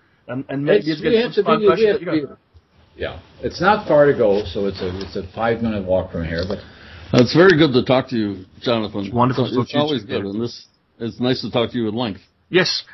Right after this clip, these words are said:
Speaker 1: and I hope that, uh, will you come, be coming to Toronto later this year?
Speaker 3: I will.
Speaker 1: Oh, well then I shall
Speaker 3: Oh, that'll be
Speaker 1: see you
Speaker 3: great.
Speaker 1: there.
Speaker 3: I, I, I really look forward to that.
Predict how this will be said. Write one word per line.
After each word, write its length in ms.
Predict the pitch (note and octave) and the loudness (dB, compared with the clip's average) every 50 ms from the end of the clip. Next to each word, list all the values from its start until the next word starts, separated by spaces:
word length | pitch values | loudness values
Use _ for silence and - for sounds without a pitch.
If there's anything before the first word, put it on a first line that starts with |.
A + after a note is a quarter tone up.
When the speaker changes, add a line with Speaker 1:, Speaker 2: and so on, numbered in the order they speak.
| - - | -6 -2
Speaker 1:
and 100 | D3 D#3 | 0 2
I 80 | D#3+ | 2
hope 240 | D3 F3 F#3 F3+ - | 4 2 2 0 0
that, 220 | - D#3+ C3 - D#3+ | -4 -6 -4 -4 -2
uh, 240 | D#3 D3 - C#3 C#3 | -2 0 0 0 0
will 120 | D#3 E3+ F#3 | 2 2 2
you 40 | F3 | 2
come, 200 | - F#3 - D#3+ | 0 -4 -4 -4
be 80 | D#3+ E3 | -6 -4
coming 200 | E3+ E3 E3+ D#3+ | -4 -4 -6 -6
to 60 | - | -8
Toronto 440 | - - D#3+ D#3 D#3 F3 - - F#3 | -10 -6 -4 -4 -2 -2 -2 -2 -2
later 220 | F#3 F#3 F#3 F3+ F3+ | 0 0 0 0 0
this 180 | F#3 F3+ - | 0 -2 -4
year? 220 | - A3 C#4 D#4 - _ _ _ _ _ _ _ _ _ - | -6 -8 -10 -10 -14 _ _ _ _ _ _ _ _ _ -2
Speaker 3:
I 120 | A2+ C3 | 2 4
will. 380 | B2+ D3 G3 A#3 E3 G#2 - - - | 6 6 6 6 4 2 0 2 2
Speaker 1:
Oh, 200 | - - - - _ _ _ _ _ - | 2 2 2 -4 _ _ _ _ _ -8
well 80 | C#3 | -6
then 120 | C3+ C#3 C3+ | -4 -4 -4
I 40 | |
shall 180 | C3 - C3 C3+ | -4 -2 -2 -2
Speaker 3:
Oh, 100 | C#3 A2 | 0 0
that'll 220 | C3 D3+ E3 E3 | 0 0 0 -2
be 60 | C3+ A#2 | -4 -10
Speaker 1:
see 120 | G#2+ - - | -12 -8 -6
you 60 | - | -4
Speaker 3:
great. 240 | A#2 A#2+ A2+ A2 A2 | -2 -2 -2 -2 -4
Speaker 1:
there. 220 | G#2+ G#2 A#2 B2 A#2+ | -6 -6 -8 -8 -8
Speaker 3:
I, 60 | - A#2+ | -8 -10
I, 40 | B2 B2+ _ - | -12 -12 _ -8
I 80 | B2 | -6
really 340 | B2+ C3 D3 D3 C#3+ C3 B2 | -4 0 0 2 2 2 0
look 180 | A#2 A2+ A2 A2 | 0 -2 -4 -6
forward 300 | - A2+ G#2 G2 F#2+ F#2 | -6 -6 -6 -6 -8 -10
to 100 | F#2 F#2+ | -12 -12
that. 160 | F#2 F#2 F#2 | -12 -12 -14